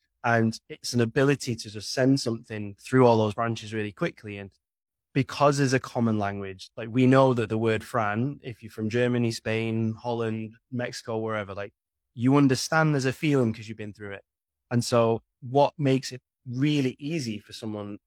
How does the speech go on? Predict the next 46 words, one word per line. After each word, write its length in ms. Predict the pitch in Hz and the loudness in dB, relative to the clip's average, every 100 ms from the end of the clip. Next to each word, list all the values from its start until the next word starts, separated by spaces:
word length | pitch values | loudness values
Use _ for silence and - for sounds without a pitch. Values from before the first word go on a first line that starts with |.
| _ _ | _ _
like 180 | 123 110 | -10 -8
me, 360 | 120 104 104 139 _ _ | -8 -10 -12 -20 _ _
it, 200 | 143 127 _ _ 110 | -18 -18 _ _ -20
like, 200 | 113 - | -20 -14
uh, 80 | 127 - | -14 -8
it's 160 | 131 - | -6 2
still 200 | 170 143 | 2 4
quite 180 | 135 | 2
hard 180 | 127 127 | 4 4
in 60 | 123 | 2
some 180 | 175 170 | -2 -4
sense, 180 | 127 117 | -4 -6
but 160 | 117 - | -10 -4
easy 240 | 151 131 | 0 2
in 80 | 123 | 4
another, 320 | 120 135 127 | 4 2 2
is 140 | 113 104 | 0 -2
that 200 | 107 - _ _ - | -6 -6 _ _ -14
there's 120 | 117 | -6
this 160 | 123 139 | -4 -2
network 420 | 151 139 110 - - | -4 -4 -10 -12 -12
where 120 | 117 | -10
people 340 | 143 139 131 | -8 -6 -4
are 120 | 117 - | -4 -4
open 360 | 135 139 - 143 | -2 0 0 0
to 100 | 131 | 0
listening. 420 | 117 110 - 117 117 | -4 -4 -4 -6 -6
They 120 | 110 | -8
will 180 | 110 110 | -10 -14
talk. 380 | - 123 110 - _ _ - | -8 -4 -4 -6 _ _ -4
And 80 | 131 | 0
there's 120 | 131 | 2
a 60 | 135 | 0
coach, 580 | - 170 170 - - - _ _ | -2 0 0 -2 -16 -20 _ _
there's 120 | 123 123 | -2 -2
a 60 | |
person 680 | - - 170 175 - 107 104 _ _ - | -2 0 0 0 -4 -8 -10 _ _ -8
that 280 | 127 123 - | -2 -2 -2
stands 480 | - - 139 143 147 | -12 -6 0 0 0
in 60 | 170 | -2
the 60 | |
front 200 | 165 160 | -4 -4
of 60 | 151 | -4
that 160 | 151 - | -6 -6
class 540 | 143 120 107 110 - | -6 -4 -6 -12 -18
that 300 | 131 120 113 | -12 -8 -8